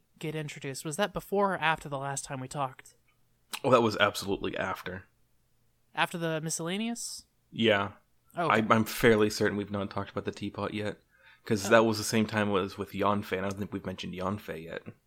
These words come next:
Speaker 1: Right, right. Yeah, so Genshin Impact has a housing system now, which is really cool.
Speaker 2: Housing system, uh, like,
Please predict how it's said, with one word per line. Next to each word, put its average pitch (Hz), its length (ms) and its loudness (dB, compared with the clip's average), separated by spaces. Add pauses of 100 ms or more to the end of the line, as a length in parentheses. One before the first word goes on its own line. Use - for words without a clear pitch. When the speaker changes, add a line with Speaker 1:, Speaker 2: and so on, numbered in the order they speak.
(420)
Speaker 1:
Right, 147 760 -6 (180)
right. 143 480 -6 (560)
Yeah, 147 180 -10
so 185 480 2 (560)
Genshin 240 300 6
Impact 208 360 2
has 190 200 4
a 170 60 0
housing 240 400 4
system 147 380 -6
now, 127 380 -8 (360)
which 180 180 -4
is 160 140 -4
really 233 200 0
cool. 285 380 2 (960)
Speaker 2:
Housing 110 340 4
system, 104 540 2 (800)
uh, 95 340 2
like, 95 220 -2